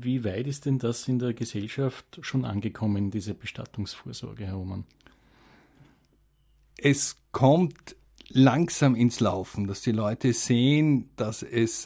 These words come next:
Speaker 2: Sinn macht, so eine Vorsorge zu treffen. Es ist auch oft so, dass wir sehen, dass wir Kunden haben, die ein Begräbnis hier planen und sich ärgern über diese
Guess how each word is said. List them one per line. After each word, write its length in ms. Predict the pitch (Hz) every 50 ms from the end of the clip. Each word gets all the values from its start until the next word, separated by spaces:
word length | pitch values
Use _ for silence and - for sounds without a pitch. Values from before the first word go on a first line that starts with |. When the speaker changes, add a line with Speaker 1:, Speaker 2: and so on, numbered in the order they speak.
| -
Speaker 2:
Sinn 340 | - - - - 127 120 120
macht, 220 | 117 101 - -
so 80 | - -
eine 100 | 101 98
Vorsorge 500 | - - 82 85 90 92 92 87 87 -
zu 140 | - - 90
treffen. 500 | - - 87 82 - - - - - 87 -
Es 120 | 82 -
ist 320 | 117 113 - - - - -
auch 220 | 107 98 - -
oft 280 | - 110 107 - - -
so, 240 | - - 117 113 123
dass 180 | - 110 104 110
wir 120 | 110 110
sehen, 280 | - - 104 98 98 95
dass 140 | - 101
wir 80 | - 113
Kunden 500 | 110 - - 135 147 139 - 123 117 101
haben, 300 | 101 87 92 98 107 110
die 140 | 101 113 98
ein 80 | 101
Begräbnis 420 | 95 - - 110 104 101 117 117 -
hier 140 | - 110 92
planen 640 | - - 90 92 104 104 117 135 127 120 117 104
und 180 | - 113 104 -
sich 240 | - - 104 - -
ärgern 460 | - - - 107 110 117 110 110 107
über 260 | - 113 110 - 117
diese 460 | 113 - 113 104 - - 104 101 101